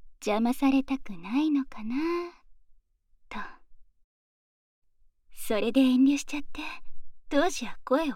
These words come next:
かけられませんでした。少し寂しかったんですよ。<laughs> 冗談です。え？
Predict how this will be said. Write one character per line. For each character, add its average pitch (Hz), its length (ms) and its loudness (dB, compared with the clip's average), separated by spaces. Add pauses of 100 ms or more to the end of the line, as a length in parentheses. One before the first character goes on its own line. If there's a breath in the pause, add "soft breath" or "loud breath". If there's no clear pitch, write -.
か - 140 -12
け 247 160 -2
ら 269 100 0
れ 349 80 -4
ま 392 140 -6
せ 480 160 -8
ん 494 40 -4
で 440 120 -2
し - 80 -4
た。 - 100 -4 (1900)
少 320 120 -2
し 240 260 -2
寂 - 320 -4
し - 100 -6
か 480 160 -8
っ - 40 -10
た 339 160 -4
ん 311 40 -2
で 302 120 -6
す - 160 -8
よ。 370 120 -10 (1600)
<laughs> - 1500 -4
冗 190 300 0
談 349 240 -2
で 320 160 -6
す。 - 260 -12 (2000)
え？ 311 60 2